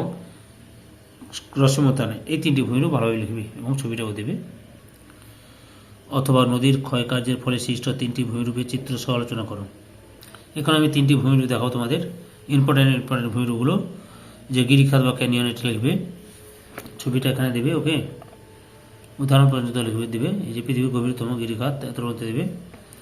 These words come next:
এরপরে জলপ্রপাত, চলো জলপ্রপাত দেখাবে, তোমরা লিখবে জলপ্রপাত। এই যে কোনো উঁচু অংশ এখান থেকে শুরু করবে, পরপর লিখে দেবে, এরপরে মন্তকব দেবে, জলপ্রপাত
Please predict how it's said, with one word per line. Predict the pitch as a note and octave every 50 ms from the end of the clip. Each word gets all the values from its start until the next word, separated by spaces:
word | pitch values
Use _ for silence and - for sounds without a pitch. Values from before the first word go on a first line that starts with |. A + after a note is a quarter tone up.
| - - - - - C#3+
এরপরে | C3 B2+ C#3 C3+ A#2 B2+
জলপ্রপাত, | C#3 C#3+ D3+ C#3 - C#3+ C3+ C3+ A#2 - -
চলো | A#2+ G#2+ G#2 G#2 G2+
জলপ্রপাত | B2+ C3 C3 C3+ C#3+ B2 B2+ A2 A#2
দেখাবে, | A2 - A2 G2+ G2
তোমরা | G#2 G#2 G#2 G2+ G2+
লিখবে | G2 - A2 G2 F#2+ - - - - - - - - - - - - - - - - - - - - A#2+ A#2
জলপ্রপাত। | B2 A#2 A2+ A2 A2 - A2+ G2+ - G2 F#2+ F2+ - - - - - - - - - - - - - - - - - - - - - - - - - B2+
এই | A#2 A2+
যে | A#2+ A#2+ A#2+ - - - -
কোনো | C3+ B2+ C3 C3 B2+
উঁচু | A#2+ - - B2 A#2
অংশ | A2 - C3 B2 A#2+
এখান | - A#2+ A2+
থেকে | B2+ A#2 A2 A2+
শুরু | B2 A#2 -
করবে, | B2 A#2 C3 D#3 G3 F3 - - - - - - - - - - - - - -
পরপর | C3 A#2+ A#2 C3+ B2+ A#2+
লিখে | - B2+ A#2+
দেবে, | A#2+ D3 E3+ D#3 -
এরপরে | - - - A#2+ A#2+ A#2 A#2+
মন্তকব | B2 A#2 - B2+ B2 - B2+ B2 A#2 G#2+ A#2+
দেবে, | A#2 C#3 F3+ G3+ - - - - - - - - - - - A#2+
জলপ্রপাত | B2 A#2+ A#2 C3 B2 B2